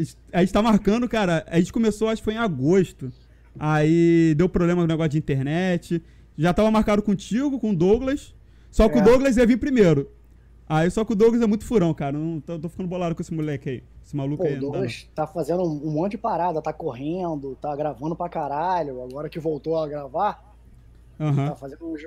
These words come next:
Speaker 2: uns, uns bagulho como ator aí. Tá trabalhando pra caralho. Eu trabalho em casa, aí é mais fácil.
Speaker 1: Aí fica mais fácil, né? E, galera, antes de começar, eu quero até saber se tá tudo funcionando perfeitamente aqui, ó. A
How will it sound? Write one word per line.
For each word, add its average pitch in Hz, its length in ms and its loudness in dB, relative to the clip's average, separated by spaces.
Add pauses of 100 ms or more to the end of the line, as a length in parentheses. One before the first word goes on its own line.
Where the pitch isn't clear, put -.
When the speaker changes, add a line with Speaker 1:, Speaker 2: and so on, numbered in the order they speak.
Speaker 2:
uns, 143 220 -8
uns 123 180 -12 (320)
bagulho 156 300 -2
como 175 200 -2
ator 170 420 0
aí. 170 260 0
Tá 156 140 -6
trabalhando 156 400 -4
pra 185 80 -6
caralho. 147 400 -4
Eu 156 100 -10
trabalho 185 320 -2
em 165 60 -8
casa, 180 320 -4
aí 147 80 -6
é - 20 -12
mais 160 140 -12
fácil. - 340 -20 (340)
Speaker 1:
Aí 131 300 -6
fica 135 160 -8
mais 170 140 -4
fácil, 139 340 -8
né? 139 120 -8 (800)
E, 226 80 0
galera, 294 480 2
antes 233 280 -4
de 285 80 -2
começar, 214 800 0 (340)
eu 151 160 2
quero 180 180 -2
até 202 140 -2
saber 180 240 -6
se - 80 -14
tá 170 120 -10
tudo 180 180 -4
funcionando 165 480 -4
perfeitamente 156 680 -4
aqui, 165 220 -4
ó. 220 100 -4
A 131 40 -10